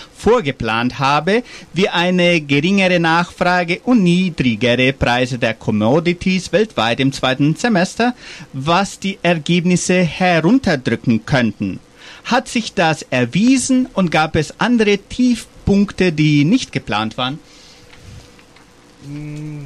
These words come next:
Speaker 2: das hat sich nicht erwiesen.
Speaker 1: Mhm.
Speaker 2: Und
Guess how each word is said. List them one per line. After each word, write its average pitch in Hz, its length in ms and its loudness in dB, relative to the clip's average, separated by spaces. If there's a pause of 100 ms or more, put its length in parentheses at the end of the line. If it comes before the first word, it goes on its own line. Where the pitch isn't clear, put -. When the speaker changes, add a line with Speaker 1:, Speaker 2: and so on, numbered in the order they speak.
(100)
Speaker 2:
das 117 180 -10
hat 135 160 -8
sich 143 160 -10 (180)
nicht 156 320 -10
erwiesen. 127 500 -10 (120)
Speaker 1:
Mhm. 139 440 0 (380)
Speaker 2:
Und 127 380 -6